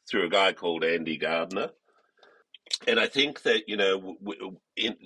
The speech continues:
during our tournaments, um, prior to Live coming around, there were a lot of meetings going on, uh, about how to,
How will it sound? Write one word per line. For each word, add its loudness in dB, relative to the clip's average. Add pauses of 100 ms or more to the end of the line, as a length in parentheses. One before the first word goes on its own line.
during 4
our 2
tournaments, -2 (640)
um, -2 (120)
prior 4
to -10
Live -10
coming -8
around, -4
there 2
were 4
a 4
lot 2
of -6
meetings -4
going -4
on, -6 (1300)
uh, 2
about 0 (120)
how 0
to, -4